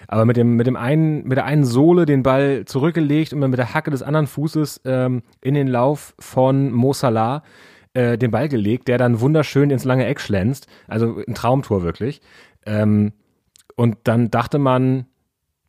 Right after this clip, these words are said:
das ist auf einem guten Weg, dieses null null in die eigene Richtung zu biegen. Und dann kamen so sechs, sieben Minuten, in denen das völlig in die Brüche ging für, für Liverpool. Dann hat Leicester so einen Freistoß, äh, zugesprochen bekommen an der linken Strafraumgrenze.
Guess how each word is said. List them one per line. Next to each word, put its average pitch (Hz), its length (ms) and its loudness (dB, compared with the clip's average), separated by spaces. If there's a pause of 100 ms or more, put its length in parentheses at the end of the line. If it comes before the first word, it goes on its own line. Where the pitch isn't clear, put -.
(140)
das 113 180 -2
ist 131 120 -6
auf 127 100 -2
einem 117 100 0
guten 110 240 0
Weg, 135 360 -4 (420)
dieses 120 300 -4
null 120 180 4
null 123 200 6
in 113 120 0
die 117 140 -2
eigene 117 260 -2
Richtung 151 240 -4
zu 101 140 -6
biegen. 101 320 -4
Und 113 100 -4
dann 127 160 -2
kamen 135 320 -4
so 123 160 -4
sechs, 117 300 -6
sieben 147 180 -4
Minuten, 139 540 0 (1400)
in 120 100 2
denen 123 160 2
das 123 220 -2
völlig 143 320 0
in 139 60 0
die 127 60 2
Brüche 127 280 -2
ging 90 160 0
für, 90 220 -2
für 101 100 -4
Liverpool. 87 520 -4 (120)
Dann 104 240 0 (180)
hat 117 140 -6
Leicester 147 480 0
so 123 100 2
einen 120 140 4
Freistoß, 113 680 -2
äh, 110 200 -6
zugesprochen 113 480 -2
bekommen 113 400 0
an 107 240 0
der 107 320 0
linken 131 600 -4
Strafraumgrenze. 117 1500 -2